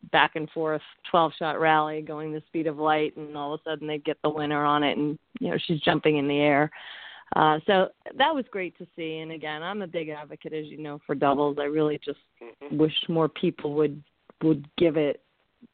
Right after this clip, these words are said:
Speaker 1: the chance it deserves. But I will say, both days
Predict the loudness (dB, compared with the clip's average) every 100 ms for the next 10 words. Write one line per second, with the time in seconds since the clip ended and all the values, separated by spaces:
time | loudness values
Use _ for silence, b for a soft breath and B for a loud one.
0 | _ -6 -6 0 2 2 -2 -8 -4 0
1 | 2 2 -2 -6 -4 2 4 4 4 0
2 | -2 _ _ 0 2 2 -2 -8 -10 _
3 | b b b b _ _ _ _ -6 0
4 | 0 0 -6 -6 -2 -2 -4